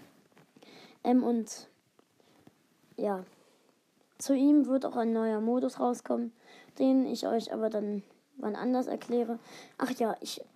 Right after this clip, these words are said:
also ich, ähm, ich werde gleich noch eine Update-Folge machen, wo ich ein Update sage.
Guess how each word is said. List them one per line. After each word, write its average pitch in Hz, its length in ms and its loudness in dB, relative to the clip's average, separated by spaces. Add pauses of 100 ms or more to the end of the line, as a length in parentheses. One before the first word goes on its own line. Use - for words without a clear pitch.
(100)
also 220 380 -2
ich, - 320 -8
ähm, 220 300 -2 (580)
ich - 100 -14
werde 302 240 4
gleich 247 440 0
noch 226 260 -4
eine 208 300 -4
Update-Folge 254 600 0
machen, 226 360 -4
wo 208 140 -4
ich 202 220 -6
ein 190 120 -8
Update - 400 -4
sage. 214 400 -4